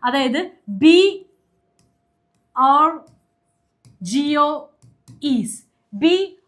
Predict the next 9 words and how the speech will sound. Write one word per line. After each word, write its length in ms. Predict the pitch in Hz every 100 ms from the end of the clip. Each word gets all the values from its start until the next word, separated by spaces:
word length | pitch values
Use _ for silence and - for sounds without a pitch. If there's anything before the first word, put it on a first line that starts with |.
| _ _ 254
ആർ 160 | 269 311 294 _ _ 196
ജി 120 | 277 269 262
ഒ 20 | 285 - - 285
ഈസ് 200 | 269 - - 254
എന്നാലോചിച്ചാൽ 500 | 269 247 247 240 233
മതി. 180 | 220 190 190 - - -
So, 100 | 381 370 -
ഏതാണത്? 400 | 269 302 302 285 494 523 _ 202 233
bourgeois. 580 | 370 403 403 285 233